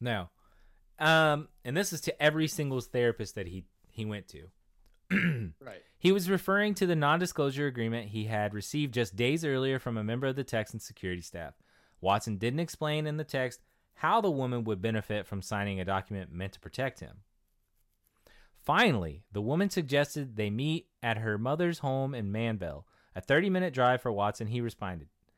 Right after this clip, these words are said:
Speaker 1: he responded, "Damn, that's hella far," but agreed to make the trip. In a
Speaker 2: Okay.
Speaker 1: lawsuit,
Speaker 2: <laughs>
Speaker 1: <laughs> in a lawsuit, the woman filed against Watson last year said she was uneasy with his dis-,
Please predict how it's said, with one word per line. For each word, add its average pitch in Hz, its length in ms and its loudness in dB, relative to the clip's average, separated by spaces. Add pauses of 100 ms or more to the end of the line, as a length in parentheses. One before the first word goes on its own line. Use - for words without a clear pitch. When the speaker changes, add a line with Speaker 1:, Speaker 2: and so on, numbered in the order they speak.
(280)
Speaker 1:
he 151 160 4
responded, 120 580 2 (260)
"Damn, 139 300 2
that's 139 220 -2
hella 131 220 0
far," 92 420 -6 (1000)
but 151 280 4
agreed 151 340 0
to 143 60 -2
make 135 180 2
the 143 100 2
trip. 180 440 6 (1040)
In 127 140 2
a 127 40 4
Speaker 2:
Okay. 127 80 2
Speaker 1:
lawsuit, 151 600 4 (280)
Speaker 2:
<laughs> - 280 -14
Speaker 1:
<laughs> - 0 - (400)
in 196 140 6
a 202 60 6
lawsuit, 190 720 6
the 127 100 0
woman 185 320 2
filed 165 360 4
against 131 340 -4
Watson 117 380 -2
last 101 320 -4
year 95 200 -6 (460)
said 117 540 2
she 208 500 -2
was 147 200 0
uneasy 156 520 0
with 139 180 -2
his 120 180 -2
dis-, 107 200 -10